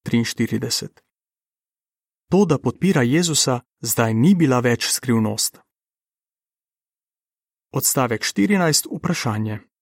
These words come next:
Kaj lahko narediš, če te je strah ljudi?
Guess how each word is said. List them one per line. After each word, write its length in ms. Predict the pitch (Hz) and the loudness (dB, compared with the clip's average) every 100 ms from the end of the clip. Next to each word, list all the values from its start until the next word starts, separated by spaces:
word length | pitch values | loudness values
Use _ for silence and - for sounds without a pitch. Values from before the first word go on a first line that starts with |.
| _ _ _ _ _ _ _ _ _ | _ _ _ _ _ _ _ _ _
Kaj 180 | - 277 | -4 0
lahko 300 | 214 - 147 | 0 0 2
narediš, 500 | 139 113 110 139 160 | 2 2 0 0 0
če 140 | - 131 | -2 -2
te 160 | 113 | 0
je 20 | |
strah 420 | 104 - 139 135 127 | 0 -2 -4 -4 -4
ljudi? 340 | 110 113 | 0 0